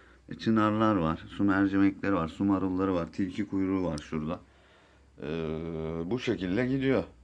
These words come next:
yani. Ha, bir de balık falan olsa, balık döngüsü olsa, balıkların verdiği hani yük olsa,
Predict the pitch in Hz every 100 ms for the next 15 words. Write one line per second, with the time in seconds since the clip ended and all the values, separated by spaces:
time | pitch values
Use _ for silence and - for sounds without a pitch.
0 | - 82 78 76 - _ _ _ _ _
1 | _ _ _ - 82 87 95 98 107 107
2 | - 110 117 127 104 - 87 92 101 -
3 | 104 98 101 - 117 101 98 82 87 87
4 | - 90 92 95 98 92 98 - - -
5 | - - - _ _ _ _ _ _ _
6 | _ _ _ _ _ _ - 113 98 90
7 | 92 107 113 120 123 117 127 104